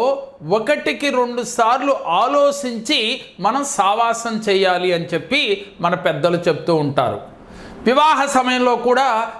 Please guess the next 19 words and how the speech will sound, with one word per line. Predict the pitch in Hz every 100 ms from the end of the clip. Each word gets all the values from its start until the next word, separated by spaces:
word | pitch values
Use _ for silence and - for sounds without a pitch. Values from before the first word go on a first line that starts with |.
| -
ఈయన, | 170 247 277 277 220 208 214
ఈయన | 214 226
ఫ్రెండ్స్ | 214 254 285 302
ఎవరో | 277 277 269 269 -
తెలుసుకుంటే | 214 226 - 254 220 277 254 208 233 - -
ఈయన | 170 254 285
ఎలాంటి | 262 190 240 311 262 302
వాడో | 277 262 254 247 269 233 - - - 214
చెప్పేయచ్చు | 208 269 262 233 - -
అని | 214 208 202
చెప్పి | 202 190
కూడా | 175 196 233 190 196 - - 147
ఇవాళకి | 180 233 226 220 220 214
కొంతమంది | 180 170 180 180 185
పెద్దల | 180 165 202 202
నోట | 185 175 202 208
మనం | 190 165
వింటూ | 151 147 160
ఉంటాం. | 160 131 113 120